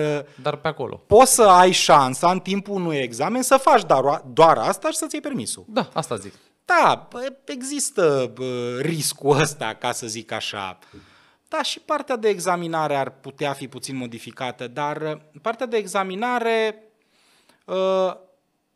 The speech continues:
Speaker 2: nici nu știu cum să, uh, cum să mă exprim mai corect. Atâta timp cât noi nu ieșim cu mașina din oraș,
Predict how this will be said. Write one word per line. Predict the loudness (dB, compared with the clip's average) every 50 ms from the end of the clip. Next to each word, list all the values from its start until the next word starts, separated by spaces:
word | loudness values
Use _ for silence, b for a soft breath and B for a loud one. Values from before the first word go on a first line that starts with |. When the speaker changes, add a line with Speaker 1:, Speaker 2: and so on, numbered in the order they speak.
| _ _ _ _ _ _ _ _ _ _ _ _ _ -20 -20 B B B B B B B B
Speaker 2:
nici | -20 -20 -20 -16 -16 -16 -14 -14
nu | -14 -16
știu | -14 -12 -14 -14
cum | -12 -12 -12 -10
să, | -8 -8 -8 -6 -4
uh, | -4 -2 -2 -4 -6 -8 -14 -16 -12 -12 -10 -10 -12 -14
cum | -14 -14 -12
să | -10 -10 -10
mă | -8 -8 -8
exprim | -8 -8 -8 -10 -12 -12 -12 -10 -8 -6 -6 -6
mai | -6 -6 -6 -8
corect. | -10 -12 -12 -10 -8 -6 -4 -4 -6 -6 -8 _ _ _ b b b b b b b b b b b b b b b
Atâta | _ -6 -6 -4 -2 -2 -4
timp | -4 -4 -8 -10 -6
cât | -6 -6 -6 -6
noi | -8 -6 -6 -4 -4
nu | -4 -4 -4 -2
ieșim | 0 -2 -2 -2 -4 -6 -8 -10
cu | -10 -10
mașina | -8 -6 -6 -6 -8 -8 -8 -8 -6 -6 -8
din | -8 -8 -10 -10 -8
oraș, | -8 -8 -8 -8 -8 -8 -8 -10 -12 -12 -16 -18